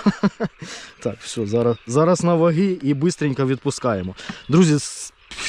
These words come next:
занадто багато екшена сьогодні на рибальці. Ти що? Просто топ, просто топ. Давайте я вам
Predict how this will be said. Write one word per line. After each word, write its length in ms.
занадто 600
багато 440
екшена 420
сьогодні 400
на 140
рибальці. 600
Ти 100
що? 380
Просто 380
топ, 300
просто 360
топ. 180
Давайте 360
я 40
вам 140